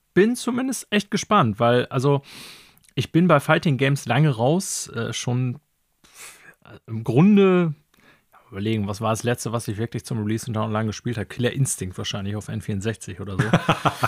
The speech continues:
Speaker 1: Ja, tatsächlich, ne? Also,
Speaker 2: Mhm.
Speaker 1: damals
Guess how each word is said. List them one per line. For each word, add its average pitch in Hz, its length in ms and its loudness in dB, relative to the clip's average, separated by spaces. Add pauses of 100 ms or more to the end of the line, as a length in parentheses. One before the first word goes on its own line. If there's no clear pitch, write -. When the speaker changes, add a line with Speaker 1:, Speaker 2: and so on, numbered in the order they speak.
(1080)
Speaker 1:
Ja, 123 140 4
tatsächlich, 120 560 -2
ne? 110 200 -4
Also, 120 200 0
Speaker 2:
Mhm. - 60 -4 (360)
Speaker 1:
damals 135 680 0